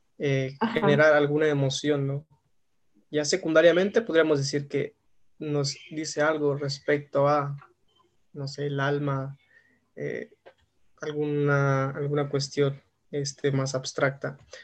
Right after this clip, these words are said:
Speaker 1: por ejemplo. Eh,
Speaker 2: Exacto.
Speaker 1: otra, otra, otra cuestión es respecto a la relación que existe o que podría existir entre ética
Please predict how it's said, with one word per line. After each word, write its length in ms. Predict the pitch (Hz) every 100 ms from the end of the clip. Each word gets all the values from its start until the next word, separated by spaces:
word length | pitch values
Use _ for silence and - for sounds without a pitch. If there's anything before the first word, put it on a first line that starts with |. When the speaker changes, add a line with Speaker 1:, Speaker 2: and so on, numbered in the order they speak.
| _
Speaker 1:
por 120 | - 147
ejemplo. 440 | 139 139 - - _ - - - - - - _ -
Eh, 180 | 165 156
Speaker 2:
Exacto. 200 | 156 -
Speaker 1:
otra, 300 | 226 233 226 220
otra, 300 | 190 220 220
otra 240 | 220 233
cuestión 540 | 185 143 - 165 170 - _ _ _ -
es 460 | 160 156 - - -
respecto 640 | 170 160 151 - 147 -
a 20 | 143
la 600 | 143 139 139 139 135 - _ _ -
relación 560 | 160 160 151 180 208
que 60 | 208
existe 680 | 180 - 185 180 190 180 -
o 140 | 147
que 100 | 156
podría 300 | 147 151 160
existir 480 | 196 - 170 - 180
entre 380 | 170 151 143 156
ética 560 | 156 160 147 165 143